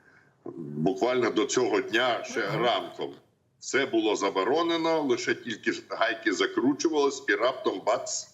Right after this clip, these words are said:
Speaker 2: Мгм.
Speaker 1: назад.
Speaker 2: А що з нашою
Speaker 1: Ну.
Speaker 2: позицією сталося? Ми казали, що ні, ні, ні, припинення вогню ні в якому разі на землі, тільки в небі, і що цього не треба допустити. Навіть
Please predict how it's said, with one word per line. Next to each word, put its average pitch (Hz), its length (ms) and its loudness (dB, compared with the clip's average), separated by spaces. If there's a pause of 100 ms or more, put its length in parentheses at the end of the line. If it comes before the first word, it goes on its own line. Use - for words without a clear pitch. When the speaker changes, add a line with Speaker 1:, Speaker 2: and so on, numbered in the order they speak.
(180)
Speaker 2:
Мгм. 151 300 -6 (480)
Speaker 1:
назад. - 440 -2 (260)
Speaker 2:
А 143 120 2
що 247 140 -2
з 202 60 -2
нашою 214 320 0
Speaker 1:
Ну. 180 40 -4
Speaker 2:
позицією 175 420 0
сталося? 135 540 0
Ми 143 420 0
казали, 139 320 0
що - 140 -2
ні, 151 180 2
ні, 147 160 4
ні, 147 160 2
припинення 131 920 0
вогню 131 640 0
ні 135 180 0
в 127 40 -2
якому 131 360 0
разі 120 340 -2
на 120 300 0 (280)
землі, 156 600 0
тільки 147 380 -2
в 127 100 -4
небі, 185 480 2
і 139 520 2
що 131 180 -2
цього 131 280 0
не 123 140 0
треба 123 280 0
допустити. 139 580 0
Навіть 131 260 -2